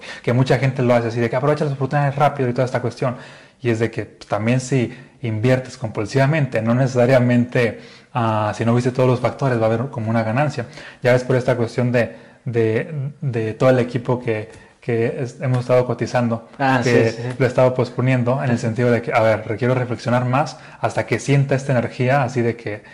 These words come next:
Speaker 1: que sé que sí lo voy a hacer, pero no es de que, "Ah, ok, ya me dieron la mejor cotización, la mejor opción es esta", sino es de que, ok, hasta que siento la energía,
Speaker 2: Sí, sí, sí, sí.
Speaker 1: la inversión,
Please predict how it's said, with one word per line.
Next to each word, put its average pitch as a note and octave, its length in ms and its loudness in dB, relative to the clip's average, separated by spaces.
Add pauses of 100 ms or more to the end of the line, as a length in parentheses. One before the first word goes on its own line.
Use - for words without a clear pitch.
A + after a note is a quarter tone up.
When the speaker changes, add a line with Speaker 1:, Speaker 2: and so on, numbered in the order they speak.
Speaker 1:
que A#2+ 100 -4
sé C#3+ 160 2
que C3+ 120 -4
sí C3+ 100 0
lo C3 80 2
voy C3+ 120 6
a - 20 8
hacer, D3+ 260 0
pero A#2 140 -2
no A#2+ 120 2
es A#2 100 2
de A2 100 -6
que, D#3 160 -8
"Ah, D#3 140 0
ok, C#3+ 140 -2 (560)
ya C3+ 140 4
me C3+ 100 4
dieron C3 280 4
la A#2 80 2
mejor A2 240 -2
cotización, B2 400 0
la C3 60 2
mejor B2 180 0
opción C3 240 -4
es A#2+ 160 -4
esta", - 260 -8
sino A2 220 -6
es G#2+ 60 -6
de A2 100 -4
que, A#2+ 100 -2
ok, A2+ 160 -4 (380)
hasta G#2+ 240 -4
que G#2+ 100 -6
siento C3+ 320 -2
la A#2+ 80 0
energía, B2+ 560 -2
Speaker 2:
Sí, A2+ 60 -14
sí, - 80 -18 (180)
sí, A2+ 80 -16
sí. C3 80 -6
Speaker 1:
la A#2+ 60 2
inversión, A#2 420 0